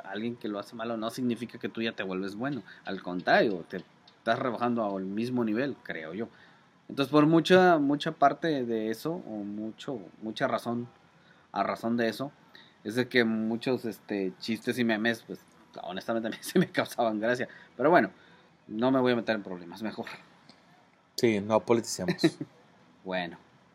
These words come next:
Speaker 1: cambiemos de tema mejor.
Speaker 2: Sí, mejor. ¿Qué te parece si hablamos de el nuevo tráiler, bueno, teaser?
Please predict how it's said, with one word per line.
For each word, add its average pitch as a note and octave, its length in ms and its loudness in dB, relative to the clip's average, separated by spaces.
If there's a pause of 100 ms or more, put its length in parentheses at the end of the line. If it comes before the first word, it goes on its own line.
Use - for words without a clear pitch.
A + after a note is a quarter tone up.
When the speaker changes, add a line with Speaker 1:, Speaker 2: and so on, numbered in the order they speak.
(100)
Speaker 1:
cambiemos B2+ 420 2
de G#2 100 0
tema F#2+ 260 0
mejor. D#2+ 300 -10 (400)
Speaker 2:
Sí, D#3+ 180 6
mejor. G#2 380 2 (420)
¿Qué C3+ 100 10
te C#3 120 10
parece D#3 480 12
si D3+ 140 10
hablamos C3+ 600 10
de D#3 380 10
el A#2 200 6
nuevo B2 340 10
tráiler, B2 600 8 (220)
bueno, B2 400 4
teaser? B2 400 4